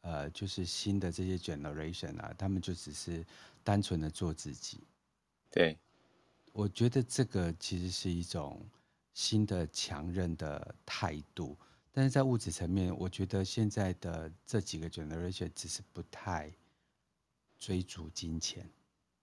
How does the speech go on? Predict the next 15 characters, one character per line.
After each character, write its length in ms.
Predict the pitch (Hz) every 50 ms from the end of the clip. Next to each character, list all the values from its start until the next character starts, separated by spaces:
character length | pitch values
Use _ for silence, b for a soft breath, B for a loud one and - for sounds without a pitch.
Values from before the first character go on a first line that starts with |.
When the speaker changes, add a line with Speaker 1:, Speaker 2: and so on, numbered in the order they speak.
| _ _ -
Speaker 2:
对， 160 | - 90 82 82
对， 220 | - 85 82 76 - -
对。 200 | - 76 76 - - - _ _ _ _ _ _ _
Speaker 1:
对， 300 | - 85 78 73 - - - 101 - -
他 140 | - 98 92
比 160 | 92 - 78
较 260 | - - 87 85 87 85 -
在 280 | - - 90 85 80
乎 240 | 78 - - 90 90
的 160 | - 87 82
是 340 | 82 - - 87 80 78 78 - _ _ _ _ _ _ _
及 280 | - - 95 85 87 95
时 320 | - - - - 76 73
行 400 | 76 - - - 76 73 76 76
乐。 220 | 78 71 71 73